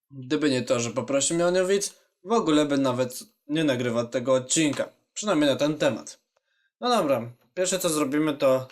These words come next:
według tradycji zobaczymy, co dzisiaj wieziemy, czyli wieziemy dzisiaj... Naczepę, dokładnie jedenaście ton. Wieziemy je na odcinku stu siedemdziesięciu kilometrów w zaokrągleniu do Łodzi.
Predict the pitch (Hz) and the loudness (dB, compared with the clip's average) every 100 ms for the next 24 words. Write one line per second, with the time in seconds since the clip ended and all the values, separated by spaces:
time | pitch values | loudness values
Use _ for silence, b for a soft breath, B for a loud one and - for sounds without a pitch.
0 | _ 139 135 156 156 - 135 156 160 143 | _ -10 -4 -2 -2 0 0 2 0 -2
1 | 131 B B B - 170 160 - 156 139 | -4 B B B -4 -2 0 0 0 -2
2 | 135 131 127 123 135 170 196 165 - 160 | -4 -2 -2 -2 0 0 0 0 -2 -2
3 | 139 143 139 143 135 127 - _ _ _ | 0 0 -2 0 0 -2 -10 _ _ _
4 | - 135 127 151 147 127 120 _ _ _ | -12 -10 -2 0 0 -2 -6 _ _ _
5 | _ _ _ _ _ _ _ _ _ _ | _ _ _ _ _ _ _ _ _ _
6 | _ _ _ 151 196 196 190 190 180 156 | _ _ _ -2 0 0 2 4 2 2
7 | 165 170 180 156 151 147 139 139 135 139 | -2 0 0 2 0 0 0 0 0 -2
8 | 127 - 185 175 151 _ _ 135 156 156 | -4 2 2 2 -8 _ _ -4 -2 0
9 | 160 147 143 139 135 131 135 - _ _ | 0 0 0 2 2 2 -2 -10 _ _
10 | 147 147 139 160 143 147 135 - 151 143 | -2 -2 0 -4 -2 -4 -4 -2 -2 0
11 | 143 135 131 160 143 139 139 131 147 175 | -2 -2 -2 -2 -2 -4 -2 0 0 0
12 | 160 139 131 135 135 135 127 175 160 139 | 0 -2 0 0 0 -4 2 2 2 0
13 | 131 127 147 131 127 123 160 185 156 165 | -2 -8 -6 0 2 4 2 0 0 -4
14 | 143 | -4